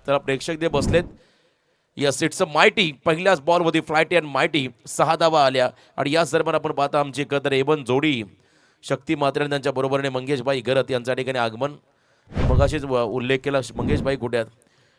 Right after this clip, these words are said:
ते देखील लेट पण थेट त्यांचं देखील आगमन या मंचावरती आपण होताना पाहत आहे. येस, वेलकम, आपलं स्वागत. न भूतो न भविष्यती असं आयोजन विंदने प्रीमियर लीग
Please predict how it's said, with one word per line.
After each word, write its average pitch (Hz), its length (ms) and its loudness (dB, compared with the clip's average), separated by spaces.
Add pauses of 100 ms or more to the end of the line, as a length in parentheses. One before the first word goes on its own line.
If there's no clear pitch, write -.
(180)
ते 135 80 0
देखील 139 300 -2
लेट 131 340 0
पण 143 180 -2
थेट 139 220 -2
त्यांचं 135 240 -2
देखील 135 200 -2
आगमन 123 460 -2
या 127 100 -4
मंचावरती 123 460 -2
आपण 127 100 -6
होताना 123 240 -4
पाहत 113 240 0
आहे. 123 120 -6 (420)
येस, 131 260 -4
वेलकम, 127 380 -2
आपलं 127 200 -2
स्वागत. 120 460 -4 (420)
न 151 220 2
भूतो 139 480 -2 (1160)
न 135 100 0
भविष्यती 151 520 -2
असं 151 180 0
आयोजन 127 460 2 (720)
विंदने 131 320 -2
प्रीमियर 131 380 0
लीग 127 180 0